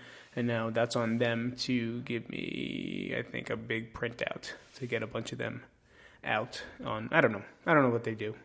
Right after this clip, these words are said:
So I just let them do whatever it is they gotta fucking do. And then, um, the pre-sale copies will be, <laughs> will be out. Then I'll start mailing those out and writing them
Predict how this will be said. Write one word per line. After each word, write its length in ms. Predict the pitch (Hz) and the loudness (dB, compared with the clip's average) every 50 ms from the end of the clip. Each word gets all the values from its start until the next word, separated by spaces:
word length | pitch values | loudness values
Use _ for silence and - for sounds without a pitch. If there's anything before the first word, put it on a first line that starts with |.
| - - | -20 -12
So 320 | - - 127 110 107 120 120 | -6 -2 0 0 0 0 0
I 80 | 123 131 | 0 0
just 200 | 123 123 - - | 0 0 0 0
let 120 | 120 113 | 0 0
them 160 | - 110 110 | 0 -2 -2
do 220 | 107 117 110 113 - - | -2 -2 -4 -4 -2 2
whatever 300 | - 131 120 113 107 117 | 4 6 6 6 4 0
it 100 | 117 113 | -2 -2
is 120 | 107 110 113 | -2 -2 -2
they 80 | 120 | 0
gotta 160 | 117 117 113 | 0 0 -2
fucking 300 | 113 - - - - 120 | -2 -4 -6 -4 -2 0
do. 200 | 113 123 120 117 | 4 4 4 4
And 80 | 113 113 | 2 0
then, 300 | 117 113 117 117 117 120 - - - - - - - - - 135 | 0 0 0 -2 -2 -4 -6 -12 -18 -18 -18 -18 -16 -10 -6 -4
um, 500 | 113 107 104 104 104 104 104 107 110 - - - | -2 -2 -2 -4 -4 -4 -6 -6 -6 -6 -6 -2
the 420 | - 123 117 113 110 110 113 117 - - | 2 4 4 4 4 2 0 -2 -4 -4
pre-sale 460 | - - 151 147 - - 143 127 120 | 2 4 6 6 6 8 6 6 6
copies 440 | 120 - 120 113 - - 120 113 117 | 6 4 4 4 4 2 0 2 2
will 80 | 117 110 | 0 2
be, 440 | 110 123 117 - - 139 135 131 | 2 2 2 2 2 0 0 0
<laughs> 20 | 135 | 0
will 80 | 135 | -2
be 220 | 123 120 127 127 120 | 0 2 4 4 4
out. 160 | 113 113 120 | 4 2 2
Then 100 | 120 113 | 0 0
I'll 80 | 117 113 | 2 2
start 200 | - 127 117 113 | 4 4 4 2
mailing 240 | 117 113 113 120 | 2 0 2 2
those 180 | 113 113 113 117 | 2 2 2 2
out 280 | 113 110 110 113 - - - - | 2 0 0 0 -2 -6 -10 -6
and 140 | - 117 120 117 | -4 -2 0 0
writing 240 | 113 113 120 117 | 0 0 0 0
them 260 | 113 117 113 113 120 | 0 0 0 -2 -2